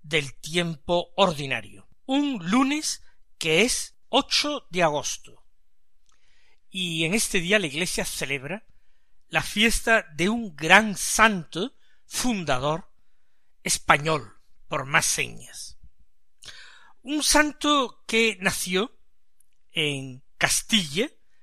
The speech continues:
en Caleruega, en el año mil ciento setenta aproximadamente. Santo Domingo de Guzmán, el fundador de la orden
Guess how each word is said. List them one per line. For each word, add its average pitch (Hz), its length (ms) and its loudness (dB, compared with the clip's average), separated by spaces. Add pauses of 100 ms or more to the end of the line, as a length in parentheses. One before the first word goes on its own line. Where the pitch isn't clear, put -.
(220)
en 151 240 -4 (100)
Caleruega, 151 800 2 (1120)
en 180 580 0 (220)
el 202 160 4
año 262 640 4
mil 240 280 2
ciento 208 600 -2
setenta 165 680 -2 (520)
aproximadamente. 143 1200 -2 (1600)
Santo 151 580 4
Domingo 226 680 -2 (160)
de 160 160 -6
Guzmán, 147 640 -2
el 147 120 -12
fundador 175 600 -2
de 156 100 -2
la 139 140 0
orden 254 440 0